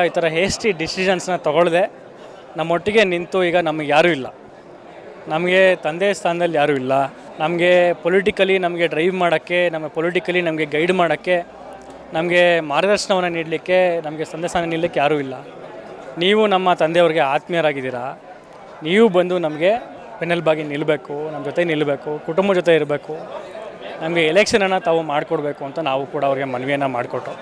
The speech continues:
ನಾವು ಜೊತೆಗೆ ನಮ್ಮ ತಂದೆಯ ಆತ್ಮೀಯ ಸ್ನೇಹಿತರುಗಳೆಲ್ಲರೂ ಕೂಡ ಮನವಿಯನ್ನು ಮಾಡಿದ್ರು. ಆದರೂ ಕೂಡ ಅವರು, ಆ, "ನಮಗೆ ಅನ್ಯಾಯ ಆಗಿದೆ, ನಾವು ಪಕ್ಷವನ್ನು ತೊರೆದೇ ತೊಡಿತೀವಿ" ಅಂತ ತೊರೆದು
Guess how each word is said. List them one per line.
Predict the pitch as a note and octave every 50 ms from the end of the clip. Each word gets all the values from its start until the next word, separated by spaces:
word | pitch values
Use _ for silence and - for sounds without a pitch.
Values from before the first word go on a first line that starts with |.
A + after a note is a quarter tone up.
| - - - - - - - - - - - - -
ನಾವು | C#3 C3+ C#3+ D#3+ F3 F#3
ಜೊತೆಗೆ | D#3+ E3 D#3+ F3+ F#3+ G3
ನಮ್ಮ | F#3+ F3 E3+ E3
ತಂದೆಯ | D#3+ D#3+ D3+ E3 F3+ F3+
ಆತ್ಮೀಯ | E3 C#3 D3+ D#3+ - F3+ F3 E3
ಸ್ನೇಹಿತರುಗಳೆಲ್ಲರೂ | - - E3+ E3 F3 F3 E3+ F3 E3 E3 D#3+ C#3 B2+ C3 D#3 E3+
ಕೂಡ | E3+ F3+ F3
ಮನವಿಯನ್ನು | F3+ E3 C#3+ C3+ C#3 C#3+ C#3+ C#3+
ಮಾಡಿದ್ರು. | C3+ B2 A#2 A#2+ B2 A#2 - - - - - - - - - - - - - - - - D3+
ಆದರೂ | D#3+ F3+ A3 B3+
ಕೂಡ | - A3 G3+ G3+
ಅವರು, | G3+ F#3 F3 E3 F#3 A#3 C#4+ D4+ - - - - - - - - - - - - - -
ಆ, | E3 E3+
"ನಮಗೆ | E3+ E3+ F3 E3+ E3+
ಅನ್ಯಾಯ | D#3 D#3+ F3 F#3+ G3 F#3+ F#3
ಆಗಿದೆ, | F3 E3+ D#3+ D3+ D#3+ F#3 G3
ನಾವು | F3+ E3 D#3+ D3+
ಪಕ್ಷವನ್ನು | - D#3+ D3+ - G3 F3+ F3 F3 D#3+
ತೊರೆದೇ | - E3 D#3 D#3 F3+ G#3+
ತೊಡಿತೀವಿ" | G3 F#3 D#3 D#3 D3 D#3+ D3+ D3
ಅಂತ | C#3+ C#3+ G3
ತೊರೆದು | F#3+ - - D3 C#3+ D3+ F#3+